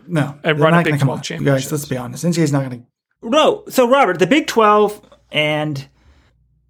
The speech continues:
Speaker 3: S E C, A C C, the Big Southern s-, Football Conferences, they're gonna have a season, it looks like. So if those athletes compete,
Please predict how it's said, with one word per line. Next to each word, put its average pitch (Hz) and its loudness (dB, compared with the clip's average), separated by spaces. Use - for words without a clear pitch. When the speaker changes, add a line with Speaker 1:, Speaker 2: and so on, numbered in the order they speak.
Speaker 3:
S 170 0
E 202 2
C, 165 0
A 156 -4
C 143 -2
C, 131 -4
the 143 -4
Big 175 -2
Southern - -4
s-, 143 -12
Football 175 -4
Conferences, 127 -6
they're 175 -2
gonna 214 0
have 151 0
a 127 -10
season, 143 -4
it 127 -8
looks 139 -10
like. 151 -10
So 139 0
if 160 -4
those 185 2
athletes 170 0
compete, 147 -4